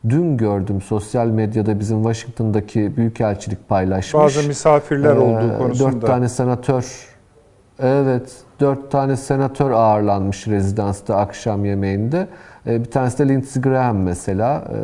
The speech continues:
Speaker 1: Ee, yani Cumhuriyetçi Parti içinde Trump'a yakın olanlardan. Aynı şekilde daha önce demokratlardan da, e, birkaç senatör, e, geçen haftalar içerisinde ağırlandı galiba. Hani bir yeniden şeyde başladı,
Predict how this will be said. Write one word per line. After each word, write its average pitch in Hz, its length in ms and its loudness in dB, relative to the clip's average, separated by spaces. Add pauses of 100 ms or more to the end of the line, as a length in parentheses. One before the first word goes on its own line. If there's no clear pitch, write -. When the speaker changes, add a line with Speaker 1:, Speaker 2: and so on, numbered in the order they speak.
(160)
Speaker 1:
Ee, 95 40 -6
yani 104 240 0
Cumhuriyetçi 110 460 -2
Parti 107 320 -4
içinde 107 320 -6
Trump'a 107 400 -4
yakın 107 320 -2
olanlardan. 95 800 -4 (400)
Aynı 135 240 0
şekilde 147 340 0
daha 143 240 4
önce 139 200 0
demokratlardan 139 1000 0
da, 98 320 0
e, 101 80 -2
birkaç 107 260 -2
senatör, 104 680 -4 (440)
e, 101 40 -2
geçen 107 320 -2
haftalar 101 460 -2
içerisinde 98 540 -4
ağırlandı 101 640 0
galiba. 110 360 0
Hani 147 200 0
bir 156 140 2 (340)
yeniden 156 520 4
şeyde 151 460 0
başladı, 135 640 0